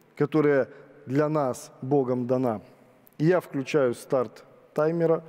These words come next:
Сегодня специально не взял ноутбук, чтоб не искушаться вашими чатами, потому что сразу захочу с вами поговорить. Поэтому буду проповедовать вам с листка распечатанного, точнее, четыре. Если вы следите, когда завершится проповедь,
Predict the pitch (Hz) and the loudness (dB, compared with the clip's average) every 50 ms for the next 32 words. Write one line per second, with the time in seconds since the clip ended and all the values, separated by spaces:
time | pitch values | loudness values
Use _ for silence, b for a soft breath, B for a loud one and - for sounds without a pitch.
0 | B B B B B B B B B B B B - - - - 175 165 175 180 | B B B B B B B B B B B B -14 -12 -4 0 2 2 4 2
1 | 160 143 147 139 - - 170 156 - - 180 165 151 143 139 139 139 143 143 139 | 2 0 -2 -4 -2 -4 -4 -2 0 0 0 0 2 0 0 0 2 0 0 2
2 | 143 151 139 135 139 139 139 139 143 139 139 143 170 180 - - - - 139 - | 2 2 2 2 0 0 2 2 2 0 0 -2 -2 -2 -2 -4 -4 -4 -4 -2
3 | - 139 143 139 139 - - 147 139 - 156 147 135 - - 139 135 139 127 - | 0 0 0 0 0 -4 -6 -6 -4 -2 -2 -2 -2 -2 -2 0 0 0 -2 -2
4 | - 135 131 135 127 - - 170 175 170 170 170 156 147 139 - 127 - 135 135 | -4 -4 -4 -4 -4 -2 0 0 0 0 0 -2 -2 -2 -4 -4 -6 -4 -4 -4
5 | 131 120 - - 127 - - 147 147 139 131 135 135 123 135 131 - 139 - - | -4 -4 -4 -6 -6 -4 -2 0 0 0 0 -2 -2 -2 -4 -4 -4 -4 -4 -4
6 | 139 131 - 135 131 127 127 127 117 - 135 131 135 143 143 160 165 175 180 170 | -6 -6 -4 -2 -2 -2 -2 -4 -4 -4 -2 0 0 2 2 2 4 4 2 2
7 | 170 B B B B B B B B B B B B - 160 165 170 165 - 170 | 0 B B B B B B B B B B B B -2 -2 -2 0 0 0 0
8 | 160 160 156 160 190 180 170 151 - 151 143 135 147 151 160 160 151 151 151 143 | 0 2 2 0 0 0 0 0 0 -2 -2 0 2 2 4 4 4 4 2 2
9 | - 147 147 139 127 - - 143 139 135 123 - - - - 185 180 180 165 139 | 2 0 -2 -2 -2 -4 -4 -4 -2 -2 -4 -6 -6 -2 0 0 0 0 -4 -8
10 | B B B B B B B B B B B B B - 131 131 135 123 - - | B B B B B B B B B B B B B -4 -2 -2 -2 -2 -4 -8
11 | - 120 - - 180 180 - 175 156 156 147 143 139 - 147 143 - - 165 151 | -10 -4 0 0 0 0 0 -2 -2 0 0 0 0 0 0 -2 0 0 2 2
12 | 143 135 - - 156 139 - 196 196 175 165 156 160 202 214 214 - 170 160 156 | 2 2 0 -4 -6 -2 0 2 2 2 2 2 2 2 0 0 0 0 2 2
13 | 175 180 - - 165 165 151 139 156 156 139 143 131 - 139 143 143 175 175 160 | 2 2 2 0 0 0 0 2 0 0 0 0 0 0 0 0 0 0 0 0
14 | 156 151 143 147 135 - - 175 - - 160 143 - 143 139 139 135 - 147 156 | 0 0 0 -2 0 0 -2 -2 0 0 -2 -2 0 0 0 0 2 2 2 2
15 | 165 165 | 0 0